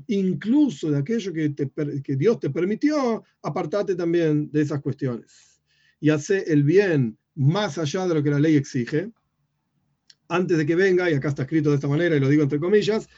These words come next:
antes de que venga el acreedor a cobrarte. Significa el día de la muerte, por supuesto. Creo que hasta acá habíamos hecho la clase pasada, así que ahora empezamos a avanzar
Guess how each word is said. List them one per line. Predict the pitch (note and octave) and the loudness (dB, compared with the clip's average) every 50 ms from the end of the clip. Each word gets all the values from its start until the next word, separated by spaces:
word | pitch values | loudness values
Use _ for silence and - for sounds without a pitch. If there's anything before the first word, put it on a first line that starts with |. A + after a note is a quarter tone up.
| _ _ _ _ _ | _ _ _ _ _
antes | F#3+ G#3+ A3 G#3+ F#3+ | -4 -2 0 2 2
de | F3 D#3 | 2 2
que | D#3 D#3 | 2 2
venga | E3 F3 F3+ F3 D#3+ D3+ D#3 D3+ D#3 E3 | 2 2 2 2 0 0 0 0 -2 -2
el | C#3+ D3 | -2 -2
acreedor | C#3 C3+ - C#3+ C#3 B2+ C3 D3+ D#3 D#3 | -2 -2 0 0 0 2 2 2 0 0
a | D3 | -2
cobrarte. | C#3+ D3 B2 C3 C#3 C3+ B2+ - - C3+ - _ _ _ | -2 -2 0 0 0 0 -2 -4 -14 -20 -20 _ _ _
Significa | _ - A3+ G3+ D3+ D3 G3+ F3+ D3+ F3 | _ -18 -14 -14 -8 -4 -4 -4 -2 -2
el | D#3+ D#3 | -2 0
día | E3 E3 D#3 | 0 0 0
de | |
la | D3+ D3 | 0 0
muerte, | D3 D#3 D#3 C#3+ C3+ C#3+ | 0 0 0 0 0 -2
por | B2 B2+ B2 | -4 -6 -6
supuesto. | C3 C3 B2+ A#2+ - _ _ _ _ _ _ _ _ _ _ _ _ _ _ _ _ _ _ _ _ | -6 -6 -6 -8 -12 _ _ _ _ _ _ _ _ _ _ _ _ _ _ _ _ _ _ _ _
Creo | _ - G#3+ A#3+ G#3+ | _ 4 4 4 4
que | F3 F#3 | 4 2
hasta | D#3 C#3+ E3+ | -2 -2 -4
acá | D3+ C#3 F#3+ F#3+ | -4 -4 -4 -2
habíamos | F#3+ F#3 F3+ F3 C#3+ | -2 -2 -2 -2 -4
hecho | F3+ F3 E3 | -4 -4 -4
la | F3 E3+ | -4 -4
clase | D3 E3+ E3 D3 D3+ | -4 -4 -4 -4 -4
pasada, | D3 C#3 - C#3 B2+ A2+ G#2+ | -4 -4 -4 -4 -6 -6 -8
así | G#2 - - D3+ | -14 -16 -14 -10
que | D#3 | -8
ahora | E3+ F3 F3 E3 | -6 -4 -4 -4
empezamos | D#3+ D3 D3 C#3 D#3+ D#3+ C#3+ | -4 -4 -6 -6 -4 -4 -2
a | C3 C#3 | -2 0
avanzar | C#3 C#3 C3+ E3+ E3 D3 C#3+ D#3+ D#3+ | -2 0 0 0 0 0 0 0 -2